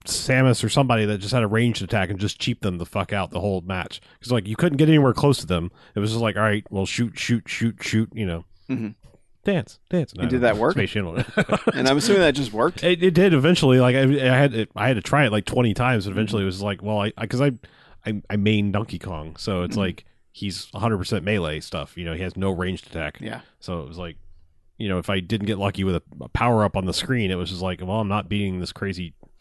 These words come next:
Speaker 1: super flamey Charizard with that guy.
Speaker 2: Yeah.
Speaker 1: So I just have to go out of my comfort zone and find a melee or a ranged person.
Speaker 2: Yeah, and I just wish that game, especially in its menus, was more clear about things, 'cause it, 'cause, like, you know, I would have it auto select my,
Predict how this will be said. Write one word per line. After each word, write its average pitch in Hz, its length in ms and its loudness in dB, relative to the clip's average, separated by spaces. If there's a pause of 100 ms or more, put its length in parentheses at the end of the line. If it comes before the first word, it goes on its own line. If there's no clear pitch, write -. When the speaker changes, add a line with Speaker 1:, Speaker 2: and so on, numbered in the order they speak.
(200)
Speaker 1:
super - 320 -4
flamey 98 480 0
Charizard 90 640 -2
with 82 180 -8
that 90 200 -4
guy. 80 300 -6 (220)
Speaker 2:
Yeah. - 200 -14
Speaker 1:
So 85 280 -10 (140)
I 92 80 -12
just 90 120 -14
have 101 100 -14
to - 80 -20
go 90 180 -6
out 92 140 -4
of 90 40 -6
my 90 120 -4
comfort 95 340 -8
zone 82 160 -6
and 80 100 -8
find 87 200 -6
a - 20 -8
melee 90 260 -6
or 90 180 -4
a 80 40 -8
ranged 92 320 -6
person. 156 300 -10
Speaker 2:
Yeah, 180 260 2
and 185 140 2
I 208 40 4
just 208 220 -2
wish 185 240 4
that 139 240 2
game, 127 400 4
especially 127 580 0
in 110 120 2
its - 180 -4
menus, 117 560 2
was 113 240 0
more 110 180 2
clear 110 400 0
about 104 480 -6
things, 117 400 -2
'cause 123 220 0
it, 131 300 -2
'cause, 139 180 2
like, 131 140 2
you 127 80 0
know, 131 160 6
I 131 140 4
would 135 120 6
have 135 160 2
it 120 120 4
auto 143 240 4
select 131 420 0
my, 104 440 -6